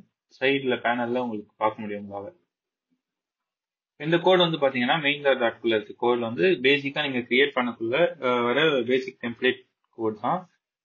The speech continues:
நீங்க run பண்ணி பார்த்திருப்பீங்க. இதை run பண்ணக்குள்ள உங்களுக்கு ஒரு increment பண்ற ஒரு project வந்துச்சு, இல்ல அதுதான் இது. அடுத்து அந்த டாட் டாட், டாட் அண்டர்ஸ்கோர் டூல்னு இருக்குல்ல, அந்த ஃபோல்டருக்குள்ள தான் பாத்தீங்கன்னா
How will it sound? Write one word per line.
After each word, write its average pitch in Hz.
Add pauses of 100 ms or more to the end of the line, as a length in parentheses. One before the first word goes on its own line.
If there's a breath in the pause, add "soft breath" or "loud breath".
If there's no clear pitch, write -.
(320)
நீங்க 143
run 147
பண்ணி 165
பார்த்திருப்பீங்க. 123
இதை 107 (140)
run 131
பண்ணக்குள்ள 139
உங்களுக்கு 120 (1080)
ஒரு 127
increment 127
பண்ற 110
ஒரு 113 (300)
project 113
வந்துச்சு, 101
இல்ல 120
அதுதான் 98
இது. 90 (1400)
அடுத்து 160
அந்த 156
டாட் 147
டாட், 156 (840)
டாட் 151
அண்டர்ஸ்கோர் 143
டூல்னு 139
இருக்குல்ல, 117
அந்த 117
ஃபோல்டருக்குள்ள 143
தான் 131
பாத்தீங்கன்னா 113